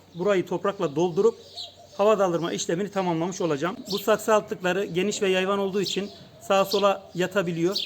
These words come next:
ve bu sağa sola yatışlarda oluşan kökleri kırabiliyor. Bu sebeple çok iyi sabitlememiz gerekiyor. Sabitleyebilmek için ilk önce ben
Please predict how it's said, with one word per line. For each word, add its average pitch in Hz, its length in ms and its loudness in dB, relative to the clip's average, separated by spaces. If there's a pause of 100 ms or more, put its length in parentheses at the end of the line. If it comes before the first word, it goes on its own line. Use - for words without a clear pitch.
(120)
ve 180 260 -2
bu 185 160 -8
sağa 196 260 2
sola 196 260 0
yatışlarda 185 560 -2
oluşan 180 400 -2
kökleri 185 400 -2
kırabiliyor. 180 500 -2
Bu 185 60 -10
sebeple 185 500 -2 (320)
çok 220 300 4
iyi 180 380 2
sabitlememiz 170 720 0
gerekiyor. 160 460 -2 (320)
Sabitleyebilmek 202 720 2
için 208 220 -6
ilk 202 240 -6
önce 190 280 0
ben 196 180 -2